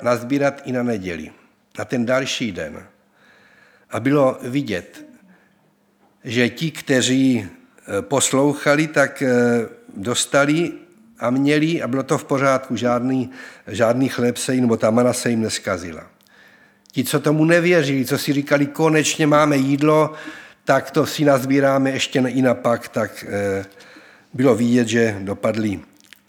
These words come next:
eh, špatně. Ale to se, to jsme zatím slyšeli jenom Mojžíš. Oni, národ izraelský, to ještě v této chvíli neprožili. Slyšeli jsme, nebo četli jsme si tady, že,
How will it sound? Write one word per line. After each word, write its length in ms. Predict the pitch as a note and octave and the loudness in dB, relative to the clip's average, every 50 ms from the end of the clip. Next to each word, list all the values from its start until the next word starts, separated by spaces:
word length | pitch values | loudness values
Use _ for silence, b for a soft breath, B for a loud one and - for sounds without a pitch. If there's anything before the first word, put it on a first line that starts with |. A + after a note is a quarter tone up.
| - | -10
eh, 360 | G2+ G2+ G2+ G#2 G#2 G#2 G2+ F#2 | -8 -6 -4 -4 -4 -4 -4 -6
špatně. 460 | - - - F#2 F2 - - F#2+ - - - _ _ _ _ _ _ _ _ _ _ _ _ _ _ _ _ _ _ _ _ _ _ _ _ _ - - b b b b b b b b b b b b b b | -6 -4 -4 -6 -6 -6 -14 -14 -14 -14 -20 _ _ _ _ _ _ _ _ _ _ _ _ _ _ _ _ _ _ _ _ _ _ _ _ _ -20 -20 b b b b b b b b b b b b b b
Ale 300 | - G#2+ A2 A#2+ A#2+ A#2 | 2 4 6 6 6 4
to 160 | A#2 - C3+ A#2+ | 4 2 0 0
se, 260 | - - D#3+ D3 C#3 | 4 4 4 2 2
to 280 | D3 - D#3+ D3 D3+ D3 - - - - - | 2 2 2 2 2 0 -4 -10 -12 -12 -10
jsme 360 | - - - C#3+ C#3+ D#3 D#3+ D3+ | -8 -6 0 2 4 4 4 4
zatím 420 | C3 B2 - A#2+ - - E3 E3 | 4 2 2 2 2 2 2 2
slyšeli 400 | C3 - - D#3+ D3+ - D#3+ D#3+ | 2 0 -2 -2 0 2 2 2
jenom 180 | D#3+ D#3+ D#3+ D#3 | 4 4 2 2
Mojžíš. 480 | D3+ D#3 E3+ E3 D3 B2 A2 F#2 F2+ - | 2 2 2 0 0 0 -4 -6 -6 -4
Oni, 280 | - A#2+ B2+ C#3 C#3+ B2+ | -2 0 2 2 2 2
národ 360 | C3 C3 C#3+ C#3 B2+ - C#3+ | 2 2 2 0 -2 -2 -6
izraelský, 480 | A#2+ C3 C3 C3 C3+ C3 - - - | -2 0 0 0 0 -2 -4 -8 -10
to 160 | C#3 - C3+ B2+ | -8 -4 -2 -2
ještě 320 | C3+ C3+ - - - A#2+ | 0 -2 -2 -2 -4 -6
v 40 | - | -4
této 300 | - C#3 B2+ B2+ C3+ B2 | -4 -8 -6 -4 -4 -6
chvíli 480 | - - A#2 A#2+ B2 B2 C3 B2+ B2 - | -6 -6 -4 -2 -2 0 0 0 -2 -2
neprožili. 760 | - A#2+ C#3 C3+ - D3+ D3 C#3 G#2 G2 F2+ E2+ D#2+ D#2+ D2+ - B B B B B B B B B B B B B B B B B | -4 -4 -6 -4 -4 -2 -2 -2 -2 -4 -6 -6 -8 -10 -12 -16 B B B B B B B B B B B B B B B B B
Slyšeli 420 | - - C#3 - - C#3+ D3 D3+ | -2 0 0 2 4 4 4 4
jsme, 140 | D3 D3 B2+ | 2 2 2
nebo 160 | B2 A#2+ B2 | 4 4 4
četli 340 | A#2+ - D3 C#3+ - D#3+ D3 | 4 4 0 2 2 -2 0
jsme 180 | - D#3 C#3+ | 2 2 0
si 140 | C#3 - D3+ | 2 0 0
tady, 320 | - D3+ C#3+ C#3+ D3+ D3+ C#3+ | 2 2 2 4 4 2 2
že, 280 | C3+ D3+ D3+ D3+ C3+ | 4 4 4 4 2